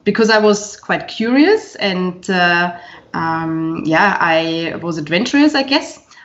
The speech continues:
I went to all those places, and, uh, I also stayed with the respective families in those, uh, countries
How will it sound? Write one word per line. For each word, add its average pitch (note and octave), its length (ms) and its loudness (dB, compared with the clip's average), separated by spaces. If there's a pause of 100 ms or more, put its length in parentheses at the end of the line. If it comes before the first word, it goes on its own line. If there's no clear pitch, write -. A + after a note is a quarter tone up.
(120)
I F3+ 280 -2
went B3 260 0
to - 100 -2
all F3+ 140 2
those E3 240 0
places, E3 720 -4
and, E3 380 -4
uh, D#3 340 2
I D#3+ 140 0
also D#3 260 -4
stayed F#3 340 -2
with F#3+ 200 -4
the E3+ 260 -2
respective G3 580 -4
families G#3 540 0
in E3+ 120 -8
those, D#3 360 -4
uh, D#3 340 -6
countries E3+ 540 -6